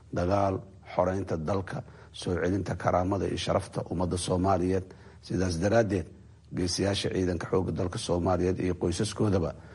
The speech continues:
waxaan leeyahay hambalyo. Shaqada aad maanta ku jirtaan waa taariikh kale oo samaysmayso. Haddii lixdan iyo saddex sano ka hor ay ku caanbaxday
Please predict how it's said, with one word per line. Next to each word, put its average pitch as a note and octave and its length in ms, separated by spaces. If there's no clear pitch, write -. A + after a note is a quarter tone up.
waxaan E2+ 300
leeyahay E2+ 300
hambalyo. E2+ 480
Shaqada G#2+ 380
aad G2+ 120
maanta A2+ 300
ku - 100
jirtaan G#2 400
waa C3 160
taariikh C#3 420
kale G#2 180
oo - 100
samaysmayso. F#2+ 680
Haddii G#2+ 320
lixdan B2+ 240
iyo A2 80
saddex B2 280
sano A2 180
ka C#3 140
hor G#2+ 180
ay A#2 120
ku - 160
caanbaxday F#2+ 600